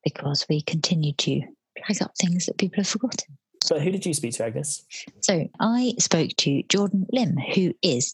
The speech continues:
Speaker 1: a senior press officer at Chatham House and responsible for getting out our content and messages about how our government in the U K, but also other governments, have dealt with messaging around coronavirus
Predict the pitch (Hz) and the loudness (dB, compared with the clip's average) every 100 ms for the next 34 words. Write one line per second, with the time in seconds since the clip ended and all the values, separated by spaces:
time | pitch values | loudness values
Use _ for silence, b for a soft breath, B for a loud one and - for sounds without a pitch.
0 | - 156 147 - 220 190 170 - 220 - | 0 0 2 2 2 2 2 2 0 0
1 | - - - - 190 - B B B - | -4 -8 -6 -4 -4 -6 B B B 0
2 | 185 - 196 180 208 247 - - - 156 | 2 2 2 2 2 2 0 -2 -2 0
3 | 151 151 - - 160 - - 160 - 143 | 2 2 2 0 0 0 0 0 0 2
4 | 123 147 B B B _ - 151 151 156 | 2 0 B B B _ 0 2 4 2
5 | - - 165 135 - - _ _ _ _ | 0 0 0 2 0 -4 _ _ _ _
6 | - 202 - 220 - 147 143 185 - 220 | 2 4 2 0 0 0 2 2 2 2
7 | 240 - _ 240 202 269 233 165 202 - | -2 -4 _ 0 2 2 4 2 2 -2
8 | - 196 - 208 196 185 180 180 - - | -4 -2 0 2 4 4 4 2 0 -10
9 | _ _ _ - 196 180 156 156 175 190 | _ _ _ 2 4 4 2 2 0 -2
10 | - 165 151 160 - 220 - _ - 170 | 0 2 4 2 2 0 -4 _ 0 2
11 | - - 170 165 160 160 - - - 175 | 2 2 2 2 2 0 -2 -2 2 2
12 | 151 - 175 160 147 151 156 - - 190 | 0 0 2 2 2 2 2 -2 0 0
13 | 190 - 160 160 156 156 160 165 180 208 | 2 2 2 0 0 2 0 0 2 2
14 | 170 - - 170 - - | 2 0 -2 -6 -6 -6